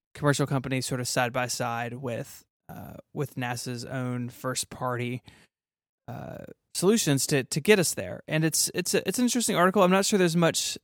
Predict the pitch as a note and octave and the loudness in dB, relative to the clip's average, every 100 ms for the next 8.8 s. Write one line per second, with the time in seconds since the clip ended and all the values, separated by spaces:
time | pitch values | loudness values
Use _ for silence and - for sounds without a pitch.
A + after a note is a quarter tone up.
0 | _ _ - C#3 D3+ C#3+ C3+ C3 C3 C#3 | _ _ -4 2 4 4 2 2 4 6
1 | F3+ F#3 G#3 G3+ A3 A3+ E3+ C#3 C#3+ D3+ | 4 4 0 2 2 2 2 2 2 4
2 | D#3+ C#3+ C3+ - C#3 D3 C#3+ - - - | 4 4 0 -2 2 6 4 2 -8 0
3 | D3 C#3 B2+ C3+ C3+ C3+ C3 C3 B2+ - | 2 2 2 2 4 4 4 2 -2 -4
4 | C3+ B2 C3 - - B2+ C3 B2+ B2+ C3+ | -4 -2 -6 -6 -4 -2 -2 -4 -6 -6
5 | B2 B2+ A#2+ C3 - C3 A#2+ A#2 - - | -4 -4 -6 -6 -6 -6 -6 -6 -10 -20
6 | _ _ _ _ _ - B2+ B2+ B2 B2 | _ _ _ _ _ -6 -4 -2 -2 -2
7 | B2+ A#2+ B2+ B2 A#2+ A#2 A#2 _ _ _ | -4 -4 -2 -2 -2 -4 -8 _ _ _
8 | _ - B2 A2+ - C3 B2 A#2 | _ -16 -10 -10 -8 -8 -6 -8